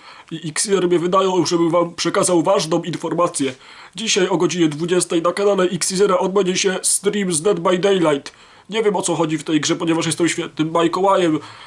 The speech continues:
także ciężko mi stwierdzić, ale kazał mi przekazać, że będzie próbował robić update'y. E, update'y? Nie, achievementy,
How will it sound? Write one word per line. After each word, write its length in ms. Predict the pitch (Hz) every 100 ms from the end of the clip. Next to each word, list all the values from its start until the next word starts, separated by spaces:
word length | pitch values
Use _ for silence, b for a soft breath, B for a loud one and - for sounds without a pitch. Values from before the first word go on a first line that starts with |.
| B B
także 400 | 170 160 165 170
ciężko 380 | 180 180 - 170
mi 100 | 170
stwierdzić, 560 | - 202 165 170 - B B -
ale 200 | 185 180
kazał 260 | 196 190
mi 60 | 175
przekazać, 400 | 175 180 180 170
że 160 | 160
będzie 300 | 170 196 170
próbował 520 | 170 175 185 175 175 156 B B B
robić 500 | - 190 160 156 - B B B
update'y. 720 | 185 160 156 185 185 - 151 143 B B
E, 100 | 185
update'y? 680 | 170 160 202 208 208 240 190
Nie, 280 | 202 165 -
achievementy, 1000 | 180 185 175 190 208 190 - 202 202